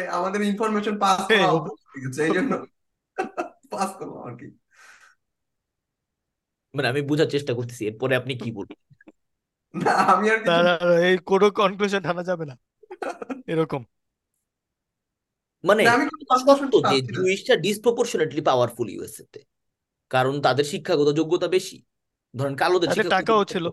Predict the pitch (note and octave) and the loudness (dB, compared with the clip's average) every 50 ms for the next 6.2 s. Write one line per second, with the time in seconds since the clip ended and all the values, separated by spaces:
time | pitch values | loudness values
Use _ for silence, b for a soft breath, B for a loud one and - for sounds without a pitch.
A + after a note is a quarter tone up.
0 | - _ _ _ _ _ _ _ - - - F#3 F#3+ F#3 F3+ F3+ F#3+ G3 G3+ G#3 | -10 _ _ _ _ _ _ _ -8 -2 2 2 4 4 4 4 4 4 4 6
1 | G3+ E3+ C#3 F#3 F#3 E3+ E3+ E3 D#3+ - F3+ F3 E3 F#3+ G3 G3+ G3 - G#2+ - | 4 6 6 6 6 6 4 2 2 0 -2 0 -2 -4 -2 -2 -4 -4 -6 -8
2 | A#2 - - A#2+ B2 B2+ C3 C3 C3 C#3 D#3 D3+ C#3+ C#3 C3+ - _ _ _ _ | -8 -4 -2 -2 -2 0 0 0 2 2 4 4 2 2 0 -4 _ _ _ _
3 | _ _ _ _ - G3 D#3+ D3 E3 D#3 C#3+ C#3+ C#3+ C3+ D#3+ D#3+ D3 D#3+ - - | _ _ _ _ -6 -4 -4 -4 -2 -2 -2 -2 -2 -2 -4 -4 -6 -4 -2 -2
4 | - A2 F#2+ G2 F#2 F2 - - _ _ _ _ _ _ _ _ _ _ _ _ | -2 -2 -2 -6 -10 -18 -20 -20 _ _ _ _ _ _ _ _ _ _ _ _
5 | _ _ _ _ _ _ _ _ _ _ _ _ _ _ _ _ - - - G3+ | _ _ _ _ _ _ _ _ _ _ _ _ _ _ _ _ -8 -2 0 0
6 | G#3+ G3 G3+ | 2 2 0